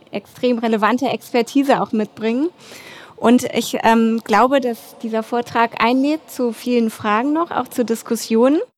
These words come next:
Ja, w-, wie beantworten wir denn jetzt unsere Frage? Macht Armut krank oder macht die Krankheit arm?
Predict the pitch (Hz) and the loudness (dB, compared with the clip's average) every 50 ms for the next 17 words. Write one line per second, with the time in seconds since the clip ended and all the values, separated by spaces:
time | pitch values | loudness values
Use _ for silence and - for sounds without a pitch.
0 | _ _ _ _ _ _ _ _ _ _ _ _ _ _ _ _ _ _ _ _ | _ _ _ _ _ _ _ _ _ _ _ _ _ _ _ _ _ _ _ _
1 | _ _ _ _ _ _ _ _ _ _ _ _ _ - _ _ _ _ - 262 | _ _ _ _ _ _ _ _ _ _ _ _ _ -20 _ _ _ _ 2 2
2 | 269 233 - - 196 - - - - - - 214 226 254 233 247 226 254 294 330 | 2 2 2 -2 -6 -6 -6 -10 -10 -10 -10 -2 0 2 2 2 4 4 2 2
3 | - 277 262 - 220 214 214 214 214 214 208 202 196 - - - 208 190 - 214 | 2 0 0 0 0 0 0 0 -2 -4 -4 -4 -6 -6 -6 -6 -6 -4 -6 -8
4 | - - - 196 190 190 185 202 214 220 - _ _ _ _ _ _ _ _ _ | -8 -6 -6 -4 -4 -4 -4 -4 -6 -6 -8 _ _ _ _ _ _ _ _ _
5 | - _ _ _ _ _ 226 226 226 - - - - 220 220 233 226 233 - - | -20 _ _ _ _ _ 0 0 0 -2 -2 -2 0 2 2 2 2 0 -2 -4
6 | - - - 247 233 262 302 330 - - - 247 233 233 233 233 233 233 226 233 | -12 -6 -2 -2 0 0 0 -2 -4 -4 -2 0 0 2 2 2 0 -2 -2 -6
7 | - - - - - - _ _ - 233 214 - - - 226 220 233 - 254 208 | -12 -14 -16 -20 -20 -20 _ _ -6 -6 -6 -6 -4 -4 -2 -2 -2 -2 -2 -2
8 | 202 - - - 214 220 254 285 | -2 -2 -2 -2 0 0 0 -2